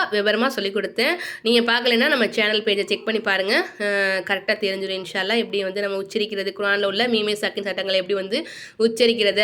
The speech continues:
அப்படின்னு சொல்லிட்டு உங்களுக்கு கரெக்டா தெரிஞ்சிடும். அது என்ன விஷயம்? இதகாமே சபவி, எஹ்ஃபாயே சபவி, இல்ஹாரே சபவின்னு சொல்லிட்டு மீமே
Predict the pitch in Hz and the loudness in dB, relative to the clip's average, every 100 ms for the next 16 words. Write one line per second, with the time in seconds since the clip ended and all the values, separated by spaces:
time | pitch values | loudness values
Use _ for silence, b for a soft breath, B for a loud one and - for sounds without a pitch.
0 | 196 185 196 196 185 180 320 277 202 214 | 2 0 -2 -2 -4 0 2 2 2 0
1 | 180 170 190 190 180 180 180 B B - | 0 0 -2 -2 -2 -2 -2 B B 0
2 | 214 226 240 247 240 262 415 - 220 220 | 4 6 6 6 4 4 4 2 0 0
3 | 247 254 262 254 247 208 220 285 220 247 | 2 2 4 4 4 2 2 4 2 2
4 | 240 254 233 233 233 202 233 233 208 208 | 2 4 6 6 4 2 4 2 2 2
5 | 208 202 190 196 202 202 196 185 254 359 | 0 0 0 2 2 0 -4 0 0 0
6 | B B - 254 277 285 | B B 0 2 4 4